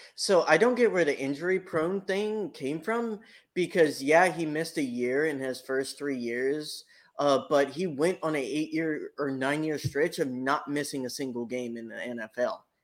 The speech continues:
And he was, he was hurt various times, but a lot of N F L quarterbacks get dings, bruises, get slight hurts, and teams just never say anything,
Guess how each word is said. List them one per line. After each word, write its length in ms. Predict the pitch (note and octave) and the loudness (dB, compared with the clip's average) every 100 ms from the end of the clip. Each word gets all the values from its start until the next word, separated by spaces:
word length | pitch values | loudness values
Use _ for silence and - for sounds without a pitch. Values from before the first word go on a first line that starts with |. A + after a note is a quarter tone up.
| _ | _
And 100 | F3 | 4
he 140 | F#3 C4 | 6 6
was, 340 | C#4 F#3+ - - | 2 2 -4 -4
he 180 | F3 | -2
was 200 | A#3+ A3+ - - | 0 0 -2 -6
hurt 440 | C#3+ A3+ F3 C#3+ - - - - _ C#3 | 2 4 4 2 -4 -20 -20 -20 _ 6
various 340 | E3+ E3+ C3+ | 6 6 0
times, 400 | - F3 G#3 - | -2 0 0 -2
but 100 | E3+ | 0
a 20 | |
lot 280 | D#3 C#3 F#3 | 4 8 6
of 80 | G3+ | 6
N 100 | D#3 | 0
F 220 | D#3 D3 D#3+ | -2 -2 0
L 200 | C#3+ C3 | 0 -2
quarterbacks 720 | - D#3 F3 C#3 B2+ - - | -4 -2 2 2 0 -4 -2
get 240 | D3 A#2 | -2 0
dings, 460 | B2+ C3+ C#3+ C3+ - | -4 -2 -2 -4 -6
bruises, 640 | C#3+ C#3+ C3+ C#3 C3 C3 - - _ | -2 -2 0 0 0 -2 -16 -20 _
get 180 | D#3 - | -6 -6
slight 320 | - D#3+ D3 | 0 2 2
hurts, 460 | - D3 D#3 D3+ - | -2 -2 -2 -6 -8
and 340 | D3 C3+ B2 | -6 -6 -6
teams 400 | - C#3+ C#3 - | -6 -6 -6 -10
just 280 | - C3 - | -4 -4 -4
never 320 | C3 C3 B2+ | -4 -4 -4
say 280 | A#2+ - B2+ | -6 -6 -4
anything, 580 | C#3 A#2 A2 A2+ G#2+ | -4 -6 -10 -10 -12